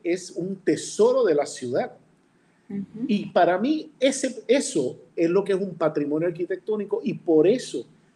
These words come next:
Speaker 1: es que es tan importante que uno se esfuerce por salvarlo. Porque tal vez mañana cambia de dueño,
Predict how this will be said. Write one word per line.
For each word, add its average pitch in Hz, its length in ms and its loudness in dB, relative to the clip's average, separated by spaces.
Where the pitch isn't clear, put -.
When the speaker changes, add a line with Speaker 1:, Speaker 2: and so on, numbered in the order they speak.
Speaker 1:
es 156 120 -2
que 208 100 -2
es 156 80 -6
tan 214 140 -2
importante 175 840 -2
que 139 300 2
uno 170 260 6
se 160 180 -2
esfuerce 175 640 0
por 127 300 -4
salvarlo. 123 840 -2
Porque 165 440 6
tal 202 160 6
vez 220 360 2
mañana 165 580 2
cambia 156 360 2
de 170 120 4
dueño, 165 480 2